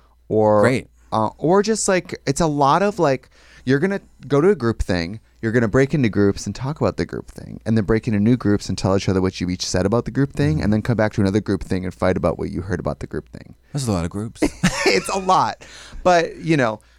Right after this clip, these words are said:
Speaker 1: it's just, like, a, it's something to put on, like, while I put makeup on. That's why it takes me so long to get through it, 'cause I'm not, like, bulldozing through it.
Speaker 2: Okay.
Speaker 1: And then I, w-, I rewatched Don't Breathe because I know Don't Breathe two is coming out.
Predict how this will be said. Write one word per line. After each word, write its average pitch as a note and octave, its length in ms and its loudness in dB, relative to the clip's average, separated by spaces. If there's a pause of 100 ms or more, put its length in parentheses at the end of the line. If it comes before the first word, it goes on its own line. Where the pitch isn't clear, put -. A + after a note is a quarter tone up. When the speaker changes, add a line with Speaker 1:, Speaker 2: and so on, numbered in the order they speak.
(160)
Speaker 1:
it's G3 200 -4
just, B3 200 -2
like, F3+ 160 -2
a, C#3 220 2
it's D#3 180 -6
something F3 360 -6
to C3+ 100 -4
put A#2 240 -4
on, A2 180 -4
like, G#2 140 -8
while F#2 120 -6
I F#2 60 -6
put - 160 -18
makeup F#2+ 280 -18
on. F2 120 -16
That's C#3+ 140 -2
why G#3+ 80 2
it G3+ 80 0
takes G3 200 -4
me F#3+ 60 -4
so E3 140 -4
long D3 140 -2
to C3 60 -4
get A#2 160 -6
through C3 180 2
it, - 100 -4
'cause A#2 120 -4
I'm A#2+ 140 0
not, A#2+ 220 0
like, G#2+ 240 -2 (340)
bulldozing F#2+ 680 2
through E2+ 220 -10
it. C2+ 140 -14 (100)
Speaker 2:
Okay. E2+ 220 -12 (220)
Speaker 1:
And D3 120 2
then D3+ 120 2
I, C#3+ 100 2
w-, C#3 220 0
I D3 60 2
rewatched D#3 520 2
Don't C3+ 260 0
Breathe A#2 400 0 (140)
because A2+ 260 0
I A#2 60 2
know A#2 120 2
Don't A2+ 220 -2
Breathe A2+ 260 -4
two B2+ 240 2
is G#2+ 120 0
coming F2+ 260 -4
out. C#2 440 -14